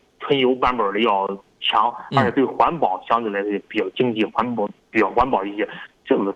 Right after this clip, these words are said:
Speaker 1: 层面上更会大于你省的这个三升油、五升油的。
Speaker 2: 是，本田的这套I M M D的这套混动技术没有问题，对吧？目前来说是没有问题。然后呢，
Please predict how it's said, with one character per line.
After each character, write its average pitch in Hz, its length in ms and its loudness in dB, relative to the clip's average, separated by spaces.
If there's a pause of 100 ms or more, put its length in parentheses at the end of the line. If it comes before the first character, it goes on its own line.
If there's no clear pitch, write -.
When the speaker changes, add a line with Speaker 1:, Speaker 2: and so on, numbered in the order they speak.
Speaker 1:
层 113 80 -4
面 110 120 2
上 101 140 0
更 123 200 -4
会 127 120 4
大 - 260 -2
于 101 120 -4
你 95 220 -6
省 92 300 -2
的 104 80 0
这 107 120 2
个 95 220 -4
三 107 120 0
升 107 100 -4
油、 104 100 2
五 101 160 0
升 101 180 -4
油 95 140 0
的。 92 80 -10 (200)
Speaker 2:
是， 127 220 2 (240)
本 139 160 2
田 147 160 4
的 226 80 4
这 208 220 4
套 107 720 4
I 135 240 6
M 160 160 2
M 170 140 2
D 202 180 -2
的 143 80 4
这 139 100 2
套 139 140 4
混 110 160 0
动 147 80 2
技 196 160 0
术 117 160 0
没 123 160 4
有 127 80 6
问 117 100 4
题， 107 240 -2 (680)
对 156 100 2
吧？ 135 100 6
目 151 140 0
前 147 140 4
来 143 100 6
说 147 180 4
是 120 440 4
没 131 100 2
有 127 60 6
问 117 120 2
题。 107 220 0 (720)
然 127 240 4
后 147 260 4
呢， 113 100 4